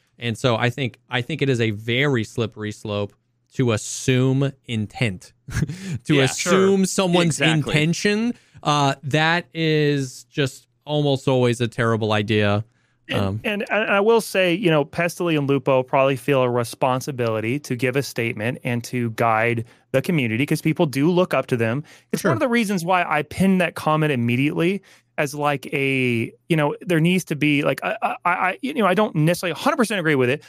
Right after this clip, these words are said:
Speaker 3: but what I'll say is, like, Pestily feels the need to say, "Hey,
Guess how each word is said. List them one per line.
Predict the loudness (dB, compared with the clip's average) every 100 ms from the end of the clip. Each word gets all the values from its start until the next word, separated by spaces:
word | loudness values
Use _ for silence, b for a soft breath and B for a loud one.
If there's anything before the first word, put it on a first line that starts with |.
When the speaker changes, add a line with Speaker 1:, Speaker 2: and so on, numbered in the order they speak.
| B
Speaker 3:
but | 2
what | 4
I'll | 2
say | 0 -2 -2
is, | -2
like, | -4 -6 -20 _ -4
Pestily | -4 -2 -2 -2 -2
feels | -4 0 2 2 0
the | -2
need | 0 0 0
to | -4
say, | -4 -4 -2
"Hey, | -2